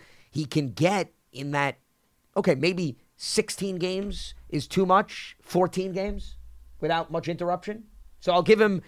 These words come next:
an opportunity to miss three games. Can he play fourteen games in two thousand twenty-four? Can you get that out of him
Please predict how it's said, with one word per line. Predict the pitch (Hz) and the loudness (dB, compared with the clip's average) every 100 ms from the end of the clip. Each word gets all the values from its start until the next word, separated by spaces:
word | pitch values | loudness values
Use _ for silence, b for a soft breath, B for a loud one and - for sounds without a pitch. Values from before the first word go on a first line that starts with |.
| b | b
an | 170 | 4
opportunity | 190 160 196 190 | 4 6 4 6
to | |
miss | 170 - | 4 0
three | 165 175 | 0 0
games. | 143 135 107 - | 2 2 0 0
Can | 156 | 0
he | |
play | 156 175 | 4 4
fourteen | - 180 175 180 | 4 2 2 -2
games | 175 202 202 - - _ | 0 -2 -4 -14 -20 _
in | - 143 | -12 -8
two | 175 175 | -2 -2
thousand | 165 156 147 175 170 _ _ _ _ - | -2 -4 -6 -8 -12 _ _ _ _ -8
twenty-four? | 180 175 160 - - 185 220 - _ _ - - - - _ | -2 0 -2 -2 4 6 4 -2 _ _ -20 -20 -20 -20 _
Can | 151 | -4
you | 151 | 0
get | 135 165 | 2 4
that | 160 156 | 4 4
out | 160 | 4
of | 185 | 4
him | 220 254 | 2 -2